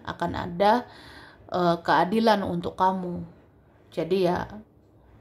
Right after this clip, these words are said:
ya sebenarnya ini kuncinya me-, mengikhlaskan semua yang terjadi, mengampuni, em, orang-orang yang menyakiti gitu. Karena itu membuka rezekimu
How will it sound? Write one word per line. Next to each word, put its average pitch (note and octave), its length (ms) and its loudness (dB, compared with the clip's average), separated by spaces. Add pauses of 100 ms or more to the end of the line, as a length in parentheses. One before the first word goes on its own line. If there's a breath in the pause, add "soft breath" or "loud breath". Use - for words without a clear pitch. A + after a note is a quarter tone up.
(300)
ya F#3+ 80 -6
sebenarnya F#3 460 4
ini D#4 120 6 (120)
kuncinya G#3+ 420 0
me-, A#3 320 0
mengikhlaskan F3+ 1000 0
semua E3+ 260 -2
yang D#3+ 140 -2
terjadi, E3+ 640 0 (480 loud breath)
mengampuni, F3+ 1000 0 (580)
em, E3 400 2
orang-orang D#3+ 480 2
yang F3+ 80 0
menyakiti F3 720 -2
gitu. E3 480 -8
Karena G3 380 0
itu A3+ 160 -6
membuka A#3+ 420 0
rezekimu B3 560 2